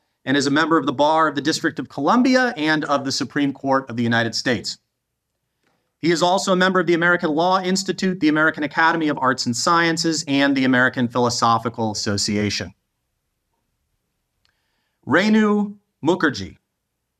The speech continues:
is a Paulson policy analyst at the Manhattan Institute. She is also a P H D student at Boston College, where she studied American politics and is currently working on a dissertation about affirmative action.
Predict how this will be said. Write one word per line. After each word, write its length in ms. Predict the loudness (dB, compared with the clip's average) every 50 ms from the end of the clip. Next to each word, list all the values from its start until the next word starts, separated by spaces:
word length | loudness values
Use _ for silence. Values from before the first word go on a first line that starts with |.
| _ _ _ _ _ _ _ _ _ _ -4
is 140 | -2 -2 -2
a 40 |
Paulson 640 | -2 -4 -4 -2 0 0 0 0 -2 -2 -2 -2 -2
policy 640 | -2 -4 -2 0 2 2 2 2 0 -2 -4 -4 -2
analyst 520 | -2 0 0 0 0 0 -2 -2 -4 -6 -4
at 280 | 0 0 0 0 -2 -2
the 320 | 0 0 2 2 0 0 -2
Manhattan 460 | -2 -4 0 0 0 0 0 0 -2
Institute. 580 | -4 -4 -6 -8 -12 -6 -4 -2 -2 -4 -4 _ _ _ _ _ _ _ _ _ _ _ _ _ _ _ _ _ _ _ _ _ _
She 180 | -4 -2 -2 0
is 100 | 2 2
also 280 | 2 2 2 0 -2
a 40 | -2
P 220 | 0 0 0 0
H 160 | 0 -2 -2 0
D 140 | 0 0
student 360 | 0 0 2 2 4 4 4 4
at 140 | 2 0
Boston 380 | 2 0 0 0 0 -2 -4 -2
College, 400 | 0 2 2 2 2 2 0 0
where 120 | 0 -2
she 160 | -2 -2 -2 -4
studied 380 | -2 -2 0 0 0 2 2
American 400 | 2 2 4 2 2 2 0 -6
politics 580 | -2 0 0 2 2 2 0 -2 -2 -4 -2 -4
and 100 | -4 -4
is 100 | -4 -6
currently 360 | -2 0 0 2 2 2 0
working 440 | 0 2 2 0 2 2 0 -2 0
on 200 | 0 0 0 0
a 60 | 0
dissertation 720 | 0 -2 -2 0 -2 -2 0 0 0 0 2 2 0 0
about 500 | -2 -4 -4 0 2 2 4 2 2 -2 -6 _ _ _ _
affirmative 320 | -4 -2 0 0 2 2
action. 400 | 2 0 0 -2 -4 -10 -12 -16